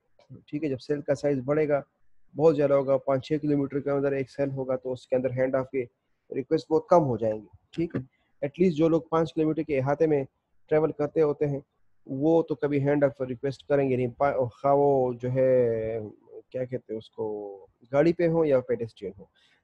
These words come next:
लेकिन अगर आपने एक एक किलोमीटर का एक एक cell बनाया है, तो जो बंदा पाँच किलोमीटर square के, प-,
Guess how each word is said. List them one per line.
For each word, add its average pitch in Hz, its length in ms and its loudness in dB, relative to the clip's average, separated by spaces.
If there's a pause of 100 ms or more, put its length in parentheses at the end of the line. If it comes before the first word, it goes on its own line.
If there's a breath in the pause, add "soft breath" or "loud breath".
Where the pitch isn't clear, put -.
लेकिन 170 180 0
अगर 175 160 0
आपने 185 240 0
एक 180 220 -2
एक 185 100 -4
किलोमीटर 170 380 -2
का 165 100 0
एक 165 140 0
एक 160 120 -6
cell 165 180 -2
बनाया 143 360 4
है, 120 160 -2 (440)
तो 160 80 -6
जो 175 160 -2
बंदा 185 240 0
पाँच 180 380 0
किलोमीटर 175 480 -4
square 170 320 0
के, 165 300 -4 (140)
प-, 131 180 -6